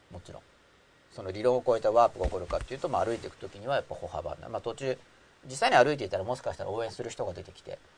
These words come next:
車乗せてくれるかもしれないけど、そういう助けは出るかもしれないけど、まあ、でも、方向がなければいけないですよ。だから、一歩の小ささよりもむしろ方向であると。うん。ただし、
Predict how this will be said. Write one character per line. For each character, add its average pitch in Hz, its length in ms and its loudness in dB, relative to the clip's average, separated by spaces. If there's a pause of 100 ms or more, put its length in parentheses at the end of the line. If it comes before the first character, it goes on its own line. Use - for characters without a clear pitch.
(140)
車 117 200 -6
乗 117 120 -8
せ 180 100 -4
て 196 80 -6
く 196 80 -6
れ 190 80 4
る 185 80 4
か 110 100 -4
も 85 100 -8
し - 40 -14
れ - 80 -14
な 87 160 -12
い 87 60 -14
け - 100 -14
ど、 82 120 -12 (500)
そ 147 80 -6
う - 20 -6
い - 40 -6
う 147 80 0
助 - 80 -14
け 214 60 0
は 190 60 4
出 139 80 2
る 104 60 -2
か - 80 -12
も 82 80 -12
し 92 120 -16
れ 90 60 -12
な 85 100 -10
い 90 80 -14
け 107 80 -12
ど、 139 200 2 (600)
ま 180 60 -2
あ、 - 20 0
で 214 100 2
も、 104 180 -2 (160)
方 226 200 4
向 247 160 6
が 233 100 8
な 240 120 6
け 170 100 -2
れ 113 80 6
ば 90 80 -2
い 82 60 -8
け 95 100 -14
な 80 80 -8
い 87 40 -10
で - 60 -16
す - 40 -20
よ。 98 140 -20
だ 120 80 -8
か 104 80 0
ら、 95 120 0 (540)
一 277 140 -2
歩 214 180 -2
の 135 80 0
小 254 280 -4
さ 170 160 -2
さ - 120 -12
よ 101 80 -8
り 101 80 -12
も 123 220 -4
む 196 120 -10
し 190 100 -4
ろ 190 100 4
方 165 240 6
向 151 220 2
で 139 60 8
あ 113 80 8
る 92 60 -6
と。 - 100 -18 (540)
う 85 40 -16
ん。 73 60 -14 (300)
た 269 120 2
だ 220 120 2
し、 196 340 -2